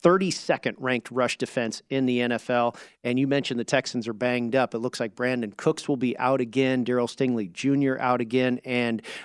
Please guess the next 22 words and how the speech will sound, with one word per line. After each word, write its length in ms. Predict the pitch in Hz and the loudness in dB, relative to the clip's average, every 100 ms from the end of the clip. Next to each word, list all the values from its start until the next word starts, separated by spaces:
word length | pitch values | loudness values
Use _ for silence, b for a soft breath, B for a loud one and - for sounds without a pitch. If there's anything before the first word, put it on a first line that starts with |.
| 117 | -2
uh, 180 | 113 | 0
Dameon 520 | 110 135 127 123 110 - | 4 4 4 0 -2 -2
Pierce, 340 | 156 139 110 | 0 2 0
the 80 | 117 | -4
rookie 340 | 127 - 117 | -4 -2 0
out 140 | 117 110 | 0 0
of 80 | |
Florida, 420 | - 147 147 123 107 B B | -2 2 2 2 -2 B B
out 180 | 131 135 | 2 4
with 160 | 127 117 | 2 -4
an 100 | 110 | -2
ankle 340 | 139 147 123 | -2 0 0
injury 420 | 113 107 113 113 107 | -2 -2 -2 -2 -2
as 160 | 95 | 0
well. 320 | 123 139 110 B B B _ - _ | 2 2 2 B B B _ -20 _
My 360 | 151 139 151 240 | -2 4 4 6
numbers, 400 | 220 175 143 117 | 4 4 2 2
you 40 | |
talked 240 | 131 160 135 | 0 0 4
about 180 | 143 | 2
the 60 | 127 | 2
Chiefs 300 | - 151 - | 0 0 0